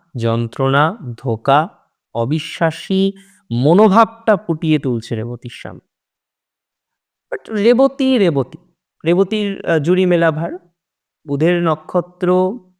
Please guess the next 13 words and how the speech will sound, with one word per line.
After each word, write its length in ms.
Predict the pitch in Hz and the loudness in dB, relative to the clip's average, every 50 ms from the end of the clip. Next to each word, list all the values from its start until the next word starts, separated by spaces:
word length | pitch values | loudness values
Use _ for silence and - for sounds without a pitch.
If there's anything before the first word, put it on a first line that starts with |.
| _ _ _ | _ _ _
অবশ্যই 440 | - 147 165 190 180 - - 226 214 | -4 -2 -2 -2 -2 -2 -2 -2 0
বুদ্ধিমতী, 720 | 190 180 175 156 156 - - 180 170 165 160 - - 285 - _ _ _ _ _ _ _ _ _ _ _ _ | 0 0 -2 -2 -4 -6 -4 -4 -4 -4 -4 -6 -10 -12 -12 _ _ _ _ _ _ _ _ _ _ _ _
কিন্তু 160 | - 202 190 | -4 0 0
আবেগের 560 | 208 180 180 185 185 220 240 214 233 254 247 233 | 2 2 2 4 4 4 4 4 2 2 2 2
কাছে 320 | 247 226 214 220 - 220 | 0 0 -2 0 -2 -2
বুদ্ধিহীন। 760 | 185 180 170 156 147 143 - 165 147 135 151 127 113 - _ _ _ _ _ _ _ _ _ _ _ _ _ _ _ _ _ _ _ _ _ _ _ | 0 0 0 -2 -4 -4 -4 -4 -2 -2 -4 -4 -6 -8 _ _ _ _ _ _ _ _ _ _ _ _ _ _ _ _ _ _ _ _ _ _ _
আবেগের 500 | - 135 143 151 185 202 202 226 226 226 | -6 -2 0 0 2 4 4 4 4 4
কাছে 540 | 208 214 190 175 - - - 147 131 135 156 | 2 0 -2 -2 -4 -6 -4 -2 -2 -2 0
তাদের 280 | 151 165 156 156 160 156 | -2 -2 -2 -2 -2 -2
বিবেক 400 | 139 143 151 147 156 156 151 - | -2 -2 -2 0 -2 -2 -4 -4
কাজ 260 | 147 127 123 - - | -6 -8 -8 -10 -14
করে 260 | - - 101 104 - | -12 -12 -12 -12 -12
না। 220 | - - - _ | -16 -18 -20 _